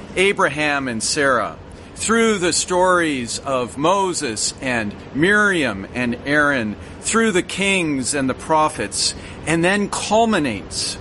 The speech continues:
in the life and death and resurrection of Jesus, the pioneer and the perfecter of our faith.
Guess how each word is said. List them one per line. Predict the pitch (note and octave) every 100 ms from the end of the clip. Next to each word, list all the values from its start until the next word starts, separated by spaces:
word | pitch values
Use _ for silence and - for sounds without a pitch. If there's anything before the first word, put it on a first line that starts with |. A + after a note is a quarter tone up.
| - - - - -
in | C#3+ C#3+
the | B2+
life | B2 D3 F3 F3+ - - - - - - - -
and | G#2 G#2 G2
death | C#3 D3+ D#3 - - - - - - -
and | A#2+ A2+
resurrection | C3+ E3+ D3 C#3+ E3 - - G2 F2 - - - -
of | A2+
Jesus, | - D3+ F3 - F2 - - - - - - - -
the | -
pioneer | - - E3+ E3+ E3 D#3 D#3 D3+ D3 C#3+ - - -
and | B2
the | A#2+
perfecter | - B2 - E3+ E3 - A2 F#2 E2 - - -
of | G#2
our | G2+ G2
faith. | - B2+ F#2 - -